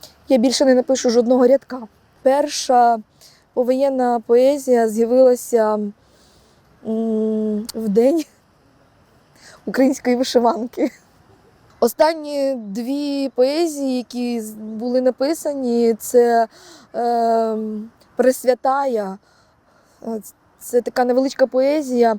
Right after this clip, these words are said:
вона присвячена, е, хл-,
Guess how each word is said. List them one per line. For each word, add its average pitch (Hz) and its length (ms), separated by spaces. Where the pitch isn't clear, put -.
вона 240 260
присвячена, 233 1040
е, 233 260
хл-, 226 200